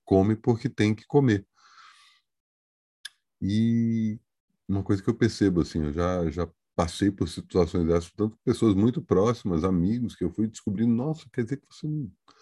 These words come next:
tanto faz o prato que você vai comer hoje, quanto pessoas que têm o famigerado paladar infantil, que não gosta, não, essa cebola, não gosta da textura, porque esse tipo de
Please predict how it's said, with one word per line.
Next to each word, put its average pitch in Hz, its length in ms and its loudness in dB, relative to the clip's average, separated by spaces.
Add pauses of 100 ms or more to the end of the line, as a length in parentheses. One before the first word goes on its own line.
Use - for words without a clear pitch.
(260)
tanto 151 260 2
faz 117 480 0
o 95 60 -4
prato 107 300 0
que - 80 -20
você 98 80 -6
vai 101 120 4
comer 92 280 0
hoje, 92 520 0 (760)
quanto 82 180 -2
pessoas 90 380 0
que 98 80 -4
têm 95 220 0
o 95 60 0
famigerado 98 680 0
paladar 110 440 0
infantil, 113 680 0
que 117 100 -4
não 120 180 0
gosta, 127 380 -4
não, 180 180 -10
essa 170 200 -8
cebola, 156 880 2
não 139 240 0
gosta 143 340 4
da 120 60 -4
textura, 156 1000 2
porque 139 360 -2
esse 135 320 -2
tipo 147 440 -8
de 135 160 -8